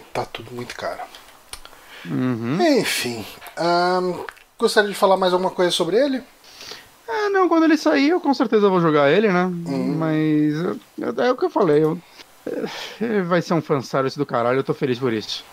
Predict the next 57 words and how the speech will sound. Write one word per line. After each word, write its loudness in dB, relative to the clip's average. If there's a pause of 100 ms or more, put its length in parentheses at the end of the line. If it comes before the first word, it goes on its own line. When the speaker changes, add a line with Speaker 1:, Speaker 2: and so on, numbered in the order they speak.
(140)
Speaker 1:
Hum. -12 (380)
Sabe 0
uma 2
coisa 4
Speaker 2:
Eu -2
Speaker 1:
que 2
a 2
Speaker 2:
gosto 0
Speaker 1:
gente 0
Speaker 2:
do -2
Speaker 1:
não 0
falou? 2
A -2
gente -8
pulou 0
direto -2 (180)
pro -10
Death -4
Stranding, -4
eu 0
não -6
faço -4
ideia -2
do -12
porquê. -4 (600)
Speaker 2:
Ah, 0
porque -8
eu... 0 (680)
eu -6
acho -10
que -18
você -8
queria. -2 (460)
Speaker 1:
Pois -8
é, -2 (180)
a -6
gente -6
não 0
falou 2
de -6
Final 0
Fantasy -4
sete, -4
né? -6 (440)
Speaker 2:
Não 0
falamos 2
de -4
Final 2
Fantasy 0
sete, 2
mas 2
eu -2
pensei 0
que 0
era 4
proposital. -2 (140)
Speaker 1:
Não, 0